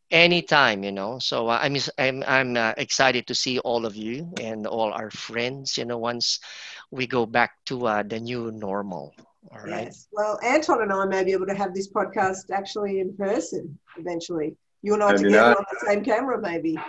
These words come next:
Speaker 2: or
Speaker 3: Yeah.
Speaker 2: whatever we wanna do,
Speaker 3: Do it on
Speaker 2: because
Speaker 3: some mats. We could do it on some mats, sit
Speaker 2: That's
Speaker 3: around.
Speaker 2: right.
Speaker 3: So, Christian, maybe you wanna come back on one time and entertain us
Speaker 1: Yeah,
Speaker 3: again with
Speaker 1: yeah.
Speaker 3: your
Speaker 2: Yeah.
Speaker 1: Yeah.
Speaker 2: Yes.
Speaker 1: Yeah,
Speaker 3: With,
Speaker 1: I'll wear, uh, some of my, uh,
Speaker 3: and
Speaker 1: uh,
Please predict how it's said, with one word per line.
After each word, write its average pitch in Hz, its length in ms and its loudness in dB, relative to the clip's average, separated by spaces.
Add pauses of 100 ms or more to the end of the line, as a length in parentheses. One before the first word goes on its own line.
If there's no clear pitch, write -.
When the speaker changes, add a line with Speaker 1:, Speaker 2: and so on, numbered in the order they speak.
(420)
Speaker 2:
or 175 160 -2
Speaker 3:
Yeah. 180 120 4
Speaker 2:
whatever 180 280 6
we 180 160 4
wanna 180 280 0
do, 180 280 4
Speaker 3:
Do 160 160 8
it 110 80 4
on 143 140 10
Speaker 2:
because 143 120 2
Speaker 3:
some 131 180 4
mats. 139 520 2
We 139 100 -2
could 151 140 -4
do 165 100 4
it 156 60 6
on 143 120 2
some 131 200 -6
mats, 131 360 0
sit - 320 -8
Speaker 2:
That's 127 100 -2
Speaker 3:
around. 131 420 0
Speaker 2:
right. 120 60 -6
Speaker 3:
So, 120 120 -2
Christian, 147 420 -4
maybe 143 180 0
you 147 60 2
wanna 135 160 2
come 135 180 0
back 131 200 4
on 135 180 2
one 135 200 0
time 123 280 0
and 120 100 -4
entertain 123 460 -4
us 127 200 -2
Speaker 1:
Yeah, 196 80 6
Speaker 3:
again 403 260 4
with 370 140 2
Speaker 1:
yeah. 339 40 -2
Speaker 3:
your 311 220 -6 (160)
Speaker 2:
Yeah. 311 320 -6 (220)
Speaker 1:
Yeah. 147 80 -8 (340)
Speaker 2:
Yes. 208 200 -6
Speaker 1:
Yeah, 185 200 0
Speaker 3:
With, 131 120 2
Speaker 1:
I'll 156 180 2
wear, 170 240 10
uh, 165 100 12
some 170 220 8
of 147 160 2
my, 156 260 8
uh, 151 140 8
Speaker 3:
and 160 100 6
Speaker 1:
uh, 160 100 8